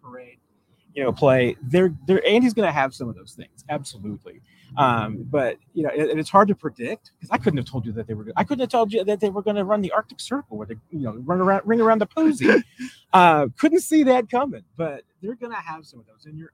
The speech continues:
Speaker 1: absolutely right. Um, the script is where, you know, Andy Reid's strength, and it has really been a strength this year. I thought, you know, lo-, watching the opening script against the Bengals, if, if,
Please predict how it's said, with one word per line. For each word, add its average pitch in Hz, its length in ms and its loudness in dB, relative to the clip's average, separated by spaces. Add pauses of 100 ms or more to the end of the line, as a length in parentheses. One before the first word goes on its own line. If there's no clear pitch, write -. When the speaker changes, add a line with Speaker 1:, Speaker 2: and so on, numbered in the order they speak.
Speaker 1:
absolutely 165 400 -20
right. 127 180 -16 (360)
Um, 117 480 -12
the 127 80 -16
script - 600 -12 (300)
is 123 400 -14 (140)
where, 139 320 -12 (100)
you 127 80 -20
know, 120 160 -20
Andy 147 140 -10
Reid's - 260 -16
strength, - 280 -20 (180)
and 131 140 -8
it 120 80 -12
has 131 180 -10
really 151 300 -10
been 120 160 -20
a - 40 -20
strength 104 320 -20
this - 220 -20
year. - 180 -20 (420)
I 151 120 6
thought, 135 420 4
you 139 60 0
know, 117 280 2
lo-, 131 280 0
watching 160 300 2
the 147 80 4
opening 139 260 -2
script 131 300 -4
against 120 220 -6
the 113 40 -8
Bengals, 123 540 -6 (380)
if, 117 280 -4
if, 113 120 -2